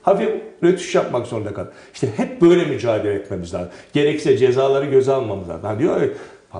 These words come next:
başka Haseki demişti Sayın Bakan. "Ben o düdüğü astıracağım." Astırdı. Aziz Yıldırım birçok düdük astırdı hakemlikte. Her olayda da böyle çıkmamız lazım. Çünkü biz büyük bir şehiriz. Ağırlığımızın hakkını vermiyoruz bu ligde.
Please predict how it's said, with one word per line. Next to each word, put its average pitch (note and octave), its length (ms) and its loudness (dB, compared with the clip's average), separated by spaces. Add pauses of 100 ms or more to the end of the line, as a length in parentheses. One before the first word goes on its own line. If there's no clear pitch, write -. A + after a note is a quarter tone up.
(120)
başka A2 320 -4
Haseki A#2+ 380 -2
demişti D#3+ 560 -4
Sayın A2+ 480 -6
Bakan. G#2+ 300 -6 (380)
"Ben D3 100 0
o C#3+ 160 2
düdüğü C3+ 200 -2
astıracağım." D3+ 600 0
Astırdı. A2+ 560 -2
Aziz B2+ 300 -2
Yıldırım D#3+ 360 0
birçok G3 320 2
düdük G3 220 0
astırdı C3 540 -4 (120)
hakemlikte. A2+ 800 -4 (160)
Her E3+ 180 2
olayda D#3+ 420 4
da A#2+ 140 0
böyle A2+ 260 0
çıkmamız G2+ 360 -8
lazım. F2+ 140 -12 (100)
Çünkü E3+ 260 0
biz D3 380 -4
büyük F3+ 240 0
bir C3+ 60 -6
şehiriz. A#2 520 -2 (580)
Ağırlığımızın D#3+ 580 0
hakkını D3 440 -4
vermiyoruz C#3 480 2
bu G2+ 100 -4
ligde. F#2 280 -6